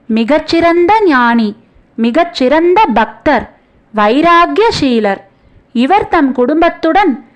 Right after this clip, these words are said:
காரைக்குறிச்சியில் குடியேறி வாழ்க்கை நடத்தி வந்தார். அச்சமயம் வானமாமலை திவ்ய தேசத்தில் வானம் பொய்த்ததால் மழையில்லாமல்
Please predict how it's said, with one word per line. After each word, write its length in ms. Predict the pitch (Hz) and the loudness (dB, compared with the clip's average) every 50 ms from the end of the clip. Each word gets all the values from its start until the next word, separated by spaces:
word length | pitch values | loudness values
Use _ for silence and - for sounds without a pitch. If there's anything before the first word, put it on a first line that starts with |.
| _ _ _ _ _ - | _ _ _ _ _ -2
காரைக்குறிச்சியில் 1040 | - 233 254 320 381 415 415 - - 370 359 349 294 - - 330 330 339 392 453 440 | 0 2 2 2 2 0 -2 -2 -2 -2 -2 -2 -2 -2 -2 0 2 2 2 0 0
குடியேறி 540 | - 302 294 330 349 359 349 330 339 392 427 | -2 -2 0 0 2 2 2 2 2 2 0
வாழ்க்கை 460 | 349 285 262 285 320 320 - 330 359 403 | 2 2 2 0 0 0 -2 0 0 0
நடத்தி 380 | 370 294 254 254 254 - 262 233 226 | 0 0 -2 -2 -4 -6 -4 -4 -4
வந்தார். 380 | 220 220 208 214 196 190 190 - - _ _ _ _ _ _ _ _ - | -2 -2 -2 -2 -2 -2 -4 -8 -14 _ _ _ _ _ _ _ _ -4
அச்சமயம் 720 | - - 247 - - 302 262 220 214 220 254 339 381 294 226 - - _ _ _ _ _ - | -4 -4 -4 -2 -2 -2 -2 -2 0 0 0 0 0 0 -2 -4 -10 _ _ _ _ _ -4
வானமாமலை 720 | 220 214 233 277 359 392 392 392 381 349 330 294 269 240 226 | -2 0 2 2 2 2 2 2 2 2 2 2 0 -2 -2
திவ்ய 300 | 196 226 208 - 339 370 381 | -2 -4 -4 0 0 0 0
தேசத்தில் 640 | - 302 269 254 - 240 226 226 - - 381 415 370 | 2 0 0 0 -2 -4 -6 -4 -2 -2 0 0 0
வானம் 460 | 254 240 220 220 269 330 349 330 277 262 | 0 0 0 2 2 2 2 0 0 0
பொய்த்ததால் 760 | 247 220 233 285 294 - 285 247 202 208 190 214 277 311 254 - - _ _ _ _ _ _ - | 0 -2 -2 -2 -2 -2 -2 -2 0 0 0 0 0 0 -2 -6 -12 _ _ _ _ _ _ -6
மழையில்லாமல் 1040 | 220 214 214 240 277 311 320 330 320 320 320 320 320 311 320 320 370 392 330 | -4 -2 0 0 2 2 2 2 2 2 2 2 2 2 2 2 2 0 0